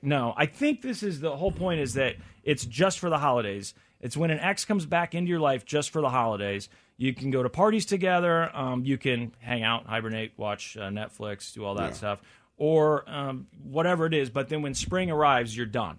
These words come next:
Speaker 1: and you have an agreement like, "Hey, let's just do this through the winter." I swear that there was a different term for this, but you've never tried it once?
Speaker 2: No.
Speaker 1: It's tough with the
Speaker 2: I don't like a
Speaker 1: family.
Speaker 2: girlfriend in the holiday season.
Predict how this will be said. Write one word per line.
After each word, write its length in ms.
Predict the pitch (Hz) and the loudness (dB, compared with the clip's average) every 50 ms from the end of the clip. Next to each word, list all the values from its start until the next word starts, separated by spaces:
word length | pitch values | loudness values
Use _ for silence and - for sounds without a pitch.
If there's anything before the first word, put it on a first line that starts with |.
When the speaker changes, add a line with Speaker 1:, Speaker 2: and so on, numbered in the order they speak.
| - - | -10 -6
Speaker 1:
and 140 | 120 123 | -4 -4
you 60 | 123 123 | -2 0
have 140 | 127 127 113 | 0 0 -2
an 80 | 107 | -2
agreement 420 | 107 104 117 139 147 135 113 104 110 | -6 -2 -2 0 0 0 -2 -4 -4
like, 160 | 110 104 - | -6 -6 -4
"Hey, 140 | 120 113 101 | -4 -4 -4
let's 220 | 101 117 113 - | -4 -6 -8 -8
just 240 | - 139 127 107 - | -8 -8 -8 -8 -8
do 160 | - 113 107 | -8 -8 -6
this 220 | 101 101 95 - - - - _ _ - | -6 -6 -8 -10 -12 -20 -20 _ _ -6
through 100 | - 120 | -6 -4
the 100 | 110 104 | -4 -4
winter." 380 | 101 107 107 95 - 90 73 - - - - _ _ _ - | -4 -4 -6 -6 -8 -10 -12 -12 -14 -20 -20 _ _ _ -8
I 80 | 190 202 | -6 -6
swear 320 | - - - 139 165 180 | -4 -4 -2 0 0 0
that 60 | 175 - | 0 0
there 80 | 175 | -2
was 120 | 156 147 151 | -4 -2 -2
a 20 | |
different 240 | 156 151 139 127 - | -4 -4 -4 -4 -4
term 140 | 156 170 135 | -4 -4 -4
for 80 | 123 | -4
this, 100 | 107 101 - | -6 -4 -2
but 100 | 139 156 | 0 2
you've 140 | 180 190 | 2 2
never 280 | 175 175 180 180 180 170 | 4 2 2 2 2 0
tried 260 | - - 175 165 165 | 0 0 0 0 0
it 80 | 151 127 | 0 -2
once? 400 | 139 147 165 165 - - - - _ _ _ _ _ _ _ _ - | -2 -4 -4 -4 -8 -12 -14 -18 _ _ _ _ _ _ _ _ -4
Speaker 2:
No. 320 | 113 120 123 117 110 - _ _ | 0 0 2 0 0 -2 _ _
Speaker 1:
It's 240 | - - 180 - - | -2 -2 -2 0 0
tough 240 | - 254 269 277 277 | 2 2 2 2 2
with 80 | 247 226 | 2 4
the 40 | 165 | 6
Speaker 2:
I 80 | 202 262 | 6 6
don't 140 | 294 285 285 | 6 6 6
like 200 | - - - - | 6 4 4 2
a 40 | - | 2
Speaker 1:
family. 160 | 190 175 - | 0 0 0
Speaker 2:
girlfriend 580 | - 185 185 180 165 - 165 170 156 147 147 147 | 2 2 2 2 0 0 -2 -2 -2 -2 -2 -2
in 140 | 143 139 131 | -2 -2 -2
the 340 | 123 113 107 104 101 98 98 104 | -2 -2 -2 -2 -2 -4 -4 -4
holiday 440 | 139 165 175 151 107 90 85 80 71 | -4 -4 -2 -2 -2 -2 -4 -6 -6
season. 500 | - - 80 67 60 - 50 50 50 | -8 -10 -12 -12 -12 -14 -16 -18 -20